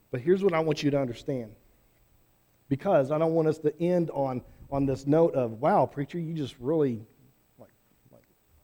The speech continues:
I'm leaving out of here and be like, 'Ugh,' right?" Jesus can and does change lives. And so through Sierra's testimony, as you heard, she said, "This is, this is where I was.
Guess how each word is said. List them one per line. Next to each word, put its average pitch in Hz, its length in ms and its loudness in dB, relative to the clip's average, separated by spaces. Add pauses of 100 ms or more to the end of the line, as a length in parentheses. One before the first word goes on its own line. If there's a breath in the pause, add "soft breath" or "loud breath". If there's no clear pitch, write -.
(120)
I'm 135 80 -10
leaving 135 240 -2
out 139 160 -4
of 110 80 -12
here 147 180 -10
and 110 80 -10
be 113 120 -10
like, 98 160 -14
'Ugh,' 160 320 -2 (920)
right?" 135 300 -4 (1000)
Jesus 151 440 -4
can 160 480 -4
and 139 260 -4
does 143 380 2
change 135 420 -6
lives. 127 320 -6 (480)
And 135 140 -8
so 151 160 0
through 196 380 -2
Sierra's 180 420 2
testimony, 131 560 -2
as 123 120 -2
you 131 100 -6
heard, 156 340 2
she 160 140 -6
said, 135 240 -2
"This 214 180 4
is, 180 180 -6 (300 soft breath)
this 262 160 2
is 202 140 -2
where 190 180 2
I 170 100 6
was. 196 640 6